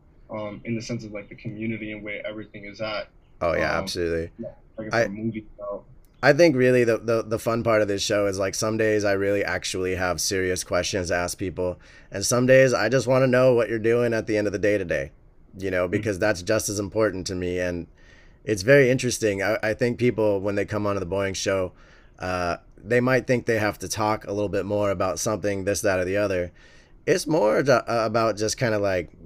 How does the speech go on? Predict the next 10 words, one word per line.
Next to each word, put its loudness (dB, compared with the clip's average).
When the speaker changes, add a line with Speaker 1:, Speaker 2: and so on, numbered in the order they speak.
Speaker 2:
being 0
silly 2
and -4
playing -2
with -2
whatever 2
the 0
characters 0
see. 0
Like, -2